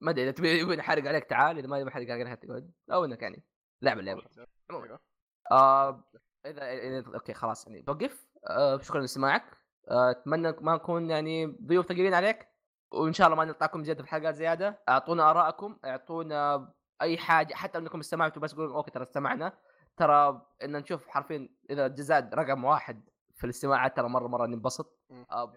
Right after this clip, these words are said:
Speaker 1: أي
Speaker 2: فعلا.
Speaker 1: ردة فعل، سواء سيئة، جيدة، ترى مرة ح-، شيء ممتاز. ادعمونا بريتويت، آه، فيفوريت، كلمة أخوانكم إذا عجبكم بودكاست. آراءكم، أي كل شيء، كل شيء نبغى منكم، ما
Speaker 2: في
Speaker 1: عندكم
Speaker 2: شيء،
Speaker 1: أي مشكلة.
Speaker 2: في شيء ما أتوقع إنه قلناه.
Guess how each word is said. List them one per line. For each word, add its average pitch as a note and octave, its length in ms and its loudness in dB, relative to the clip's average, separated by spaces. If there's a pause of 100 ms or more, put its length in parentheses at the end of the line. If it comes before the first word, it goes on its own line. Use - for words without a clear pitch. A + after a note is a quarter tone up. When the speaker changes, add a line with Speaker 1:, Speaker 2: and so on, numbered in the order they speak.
(180)
Speaker 1:
أي D#3 240 -6
Speaker 2:
فعلا. D#3 60 -6
Speaker 1:
ردة D#3 220 -10
فعل، D#3 440 -8
سواء C#3 300 0
سيئة، C#3 440 -2
جيدة، C3+ 280 -2
ترى B2+ 180 0
مرة C3 240 2
ح-، - 160 -8
شيء C#3 120 -4
ممتاز. C#3+ 560 2
ادعمونا C3 380 -2
بريتويت، C3+ 760 -4
آه، B2+ 240 6
فيفوريت، C3 580 -4 (340)
كلمة C#3+ 180 2
أخوانكم C3+ 360 2
إذا B2 100 2
عجبكم C3 300 -2
بودكاست. C#3 420 2 (840)
آراءكم، C#3 640 4
أي E3 140 -12
كل F3+ 220 -12
شيء، B2+ 260 -10
كل D3 180 -8
شيء D#3 120 -12
نبغى A2+ 220 -4
منكم، A#2 320 -8
ما C3 60 -2
Speaker 2:
في B2+ 40 2
Speaker 1:
عندكم A#2+ 220 -4
Speaker 2:
شيء، B2+ 80 -12
Speaker 1:
أي A#2+ 80 -10
مشكلة. A2 460 -20
Speaker 2:
في C4+ 120 -16
شيء - 280 -14
ما G#3 60 -16
أتوقع - 320 -16
إنه C3+ 100 -16
قلناه. A#2+ 400 -16